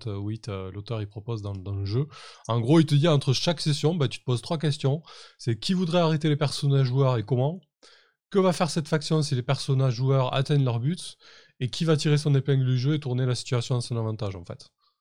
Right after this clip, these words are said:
Voilà. Donc ça, euh, et je trouve que c'est plutôt efficace, en fait. Et c'est, je me suis contenté de faire ça, et encore pas toutes les sessions, parce que du coup, ça, ça réclamait pas forcément des réponses à, à toutes les sessions.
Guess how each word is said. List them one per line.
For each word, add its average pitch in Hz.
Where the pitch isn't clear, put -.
Voilà. 95
Donc 107
ça, 123
euh, 104
et -
je -
trouve 175
que -
c'est 135
plutôt 135
efficace, 147
en 120
fait. 127
Et 107
c'est, -
je 98
me 104
suis -
contenté 113
de -
faire -
ça, 139
et 113
encore 104
pas 143
toutes -
les 127
sessions, 120
parce -
que -
du 98
coup, -
ça, 101
ça 98
réclamait 98
pas 110
forcément 110
des 104
réponses 104
à, 98
à -
toutes -
les 135
sessions. 151